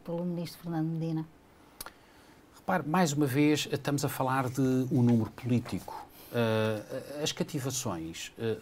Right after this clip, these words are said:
Speaker 2: representaram, eh, cerca de duzentos e quarenta milhões de euros no último orçamento de, eh, dois mil e vinte e dois. Ora, quando falamos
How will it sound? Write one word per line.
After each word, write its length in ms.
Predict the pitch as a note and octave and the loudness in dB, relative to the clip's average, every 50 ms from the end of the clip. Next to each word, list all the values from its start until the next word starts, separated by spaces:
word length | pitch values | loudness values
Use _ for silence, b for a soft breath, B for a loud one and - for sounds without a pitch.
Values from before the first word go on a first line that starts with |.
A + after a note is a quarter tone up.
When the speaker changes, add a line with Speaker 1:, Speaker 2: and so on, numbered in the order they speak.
| - B2+ | -2 -2
Speaker 2:
representaram, 1000 | A2 - A#2 A#2 - A#2 A2 G2+ A#2 A2 G2+ G#2 G2+ F2 E2 D#2+ D#2 D#2+ D#2 D#2 - - - B B B B B B B - | -2 -2 -2 -2 -2 -4 -2 0 0 -2 -2 -2 -2 -4 -4 -4 -6 -10 -14 -14 -18 -20 -20 B B B B B B B -2
eh, 880 | A2+ A#2 A2+ A2 A2 A2 A2 G#2+ G#2+ G#2+ G#2+ G#2 G#2 G#2 G2+ G#2 G2+ G2+ G2+ | 0 2 4 4 4 4 4 4 2 2 2 2 0 0 0 0 -2 -2 -4
cerca 380 | - - - B2+ B2 - C3 | -4 -2 -2 -2 -2 -2 -4
de 60 | G#2 | -2
duzentos 340 | G#2 G#2 F#2+ A#2 C3 A#2+ - | -2 -2 0 0 0 0 0
e 60 | B2+ | -4
quarenta 400 | A#2 - A#2+ A#2 A#2 G#2+ - A#2+ | -2 -2 -2 -2 -2 -2 -2 -2
milhões 420 | A2+ A2 G#2+ A2+ A2+ G#2+ G#2 F#2+ - | -2 0 0 0 0 0 0 -2 -4
de 180 | - F#2+ F2+ | -6 -6 -4
euros 520 | F#2 F#2 E2 D#2+ D#2+ D#2+ E2 - - - - - - - B B B B B B B - | -4 -2 -4 -4 -6 -8 -10 -10 -14 -20 -20 -20 -20 -20 B B B B B B B -4
no 180 | B2 G#2+ A2+ A#2 | -2 0 2 2
último 320 | A#2 A2 G#2 A2 G#2 G#2+ | 2 2 0 0 0 0
orçamento 720 | G#2 - - A2 G2 F#2+ G2+ G2 F#2 - - - F#2+ F#2 F#2 F2 | -2 -2 -4 -4 -4 -2 -2 -4 -4 -6 -8 -8 -8 -6 -6 -6
de, 520 | - G2 G2 F#2+ F#2+ F#2+ F#2+ E2+ - G2+ | -4 -2 0 0 2 0 -2 -2 -2 -4
eh, 40 | G2 | -4
dois 220 | F#2 - G#2 F#2 F2 | -2 -2 -2 -2 0
mil 160 | F#2+ F#2+ F2+ | -2 -2 -2
e 40 | F#2 | -2
vinte 220 | F#2 G2 F2+ - | -4 -4 -4 -4
e 60 | G2 | -4
dois. 360 | F2+ G2 F#2 E2 E2 - - B B B B B B B B B B B - | -4 -2 -4 -4 -6 -8 -12 B B B B B B B B B B B 2
Ora, 400 | C3+ C3 A2+ A2 G#2 G2 - A#2+ - | 2 4 4 4 2 2 0 -4 0
quando 220 | - F3 F3 - | 0 0 0 0
falamos 600 | - - C#3 C3 A#2 G2 E2+ D#2+ D#2 - - - | 0 -2 -2 0 0 -2 -2 -6 -10 -12 -14 -16